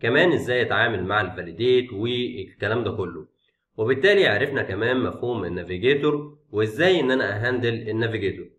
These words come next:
بالإضافة كمان لعملية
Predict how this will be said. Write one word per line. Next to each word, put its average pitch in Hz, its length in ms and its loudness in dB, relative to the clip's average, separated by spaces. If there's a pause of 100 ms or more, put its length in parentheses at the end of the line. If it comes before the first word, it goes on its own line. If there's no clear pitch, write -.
(260)
بالإضافة 127 540 2
كمان 131 440 0
لعملية 107 1120 -2